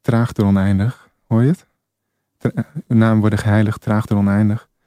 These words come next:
Het heeft ongeveer diezelfde klanken. En ook die versnelling van het gebed zit erin. "Uw wil geschieden op aarde zoals in de hemel." Ook dat gebeurt. Dan zegt hij, eh, "en in de geweldige ruimte verzonken."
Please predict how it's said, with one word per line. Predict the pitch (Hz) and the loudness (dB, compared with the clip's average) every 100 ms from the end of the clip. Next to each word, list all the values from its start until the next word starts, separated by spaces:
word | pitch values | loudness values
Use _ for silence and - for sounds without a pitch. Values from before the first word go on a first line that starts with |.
| _ | _
Het | _ | _
heeft | 127 165 | -4 0
ongeveer | 139 - 151 | -2 2 0
diezelfde | 123 131 117 - | 2 0 -2 -4
klanken. | 135 131 - 104 117 _ _ _ _ _ _ _ _ | -2 -2 -2 -8 -16 _ _ _ _ _ _ _ _
En | 135 | 0
ook | 147 | 0
die | 156 | 0
versnelling | 147 - 175 170 | 0 0 2 2
van | 143 | 0
het | 120 | -2
gebed | 117 143 - | 0 -2 -2
zit | 104 87 | -4 -4
erin. | 87 87 - _ _ _ - | -2 -4 -6 _ _ _ 0
"Uw | 131 | 2
wil | 123 143 | 4 2
geschieden | 139 127 - 139 117 | 0 -2 -2 2 2
op | 110 | 0
aarde | 127 131 120 | -2 0 0
zoals | 110 113 120 | 0 0 0
in | 107 | 2
de | 95 | 2
hemel." | 95 110 131 190 - _ _ _ _ _ | 2 2 2 0 -4 _ _ _ _ _
Ook | - 143 | -4 -2
dat | 135 - | -2 -6
gebeurt. | 104 120 104 92 - _ _ _ _ | -4 0 0 0 -8 _ _ _ _
Dan | 104 104 | -2 0
zegt | 120 104 - | -2 -4 -2
hij, | 101 98 | -2 0
eh, | 101 95 98 | -2 0 0
"en | 113 | 2
in | 127 | 4
de | 131 | 2
geweldige | 123 110 127 117 110 | 2 0 0 0 0
ruimte | 110 131 131 98 | 0 0 0 -2
verzonken." | 104 101 113 139 160 | 0 0 0 0 -2